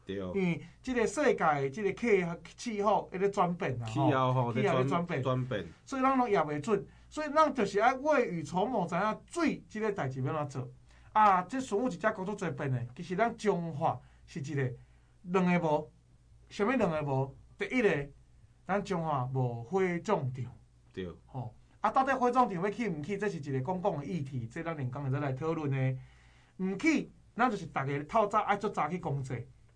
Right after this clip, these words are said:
Speaker 2: 因为伊爱来去南投，啊，无去台中，去甲人抢因在地要烧的薰。
Speaker 1: 对。
Speaker 2: 吼，啊，咱若想晚去，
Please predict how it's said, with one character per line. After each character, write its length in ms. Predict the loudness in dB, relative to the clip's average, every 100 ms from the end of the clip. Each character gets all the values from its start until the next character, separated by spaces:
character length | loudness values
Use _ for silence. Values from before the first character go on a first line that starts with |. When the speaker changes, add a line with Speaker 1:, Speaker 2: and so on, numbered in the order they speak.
| _ -6
Speaker 2:
因 120 | -4
为 220 | -2 -4 -6 -14 -4
伊 320 | -2 -2 -6 -6
爱 140 | 0 2
来 100 | 2
去 380 | -2 -4 -4 -12 -14 -4
南 220 | -2 -2
投， 380 | 0 0 -2 -10 -20 -20 -8
啊， 80 |
无 120 | -4 0
去 120 | 0
台 180 | 0 0
中， 340 | 0 0 -2 -8
去 120 | -4
甲 100 | 0
人 180 | 0 0
抢 380 | -2 -4 -4 -6 -12 -12
因 120 | -8
在 200 | -2 -2
地 140 | 0
要 140 | -2 -2
烧 300 | -4 -4 -2
的 100 | -2
薰。 280 | -2 -2 -2 -10 -14
Speaker 1:
对。 180 | -8 -6
Speaker 2:
吼， 300 | -4 -6 -6 -18 -12
啊， 80 | -2
咱 100 | 0
若 80 | 2
想 200 | 0 2
晚 200 | 6 6
去， 240 | 4 -8